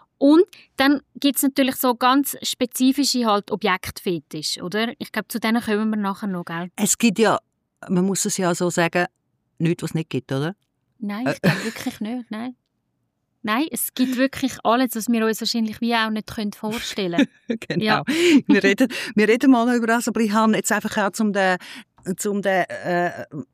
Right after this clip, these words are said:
Speaker 2: die Anekdote vorher ein bisschen
Speaker 1: Mhm.
Speaker 2: ausgleichen. Ich habe wirklich eine recht lustige Anekdote
Speaker 1: Okay,
Speaker 2: noch
Speaker 1: erzähl die.
Speaker 2: in, in Sachen Materialfetisch. Vor allem auch, weil ich erwachsen gsi bin zu dem Zeitpunkt. Und dann ist,
Speaker 1: <laughs>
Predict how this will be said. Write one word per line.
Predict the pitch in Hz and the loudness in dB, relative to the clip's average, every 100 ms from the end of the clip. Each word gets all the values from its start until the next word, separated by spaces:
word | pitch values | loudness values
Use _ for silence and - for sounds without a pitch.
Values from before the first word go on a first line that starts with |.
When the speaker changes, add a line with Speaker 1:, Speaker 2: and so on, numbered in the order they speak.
| _ _ _ | _ _ _
Speaker 2:
die | 180 214 | -8 -2
Anekdote | 185 190 - 196 - | -2 -2 -2 -4 -2
vorher | 220 202 214 | -2 0 -2
ein | 208 | -2
bisschen | 208 | -2
Speaker 1:
Mhm. | 202 | -2
Speaker 2:
ausgleichen. | 208 202 196 196 196 | -2 -4 -4 -2 -2
Ich | 190 | 0
habe | 185 | -2
wirklich | 180 175 | -4 -4
eine | 180 - 165 180 | -6 -4 -2 -2
recht | - | 0
lustige | 180 175 165 - 156 147 | 2 2 0 -4 -6 -6
Anekdote | 143 147 247 240 147 - | -4 0 0 0 -4 -4
Speaker 1:
Okay, | 151 | -6
Speaker 2:
noch | 139 | -2
Speaker 1:
erzähl | 247 226 | 0 0
die. | 214 185 | 0 0
Speaker 2:
in, | 185 | 0
in | 185 190 | 0 0
Sachen | 185 175 - 185 | 2 2 2 2
Materialfetisch. | 170 - 196 170 147 160 165 156 175 - | 2 0 2 4 4 2 0 0 0 0
Vor | 190 | 2
allem | 180 196 226 | 2 4 4
auch, | 196 | 4
weil | 196 | 4
ich | 196 | 4
erwachsen | 185 151 160 - 165 | 4 4 2 2 -2
gsi | - - 170 151 | -4 -8 -8 -6
bin | 151 143 | -6 -6
zu | 151 | -8
dem | 151 147 | -8 -8
Zeitpunkt. | - 147 151 151 196 | -10 -8 -8 -6 -2
Und | 165 | 2
dann | 151 269 | 4 4
ist, | - | 4
Speaker 1:
<laughs> | 302 | 2